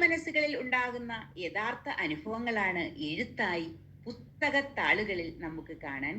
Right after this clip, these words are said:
കഴിയുന്നത്. മനുഷ്യനും പ്രകൃതിയും തമ്മിലുള്ള താളാത്മകമായ ബന്ധം വളരെ മനോഹരമായി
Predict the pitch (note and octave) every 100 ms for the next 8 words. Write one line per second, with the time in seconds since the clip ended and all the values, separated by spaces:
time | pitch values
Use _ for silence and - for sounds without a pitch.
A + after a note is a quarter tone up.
0 | A3 E3+ D3 C#3+ C#3 C3+ - - - -
1 | - - - - - - E3 E3 D#3+ D3+
2 | - D3 D3 C#3+ - E3+ F3+ F3+ E3+ E3+
3 | E3+ E3+ E3 E3 E3+ F3+ C4+ - - -
4 | - A#3 A#3+ C#4+ D#4 D#4+ C#4+ D4 C#4+ C4+
5 | B3+ B3 A#3+ G3+ F3 F3+ F3 - - -
6 | G3 G3 A3+ D4 E4+ E4 A3 D3 F3+ G#3+
7 | F#3 E3 D#3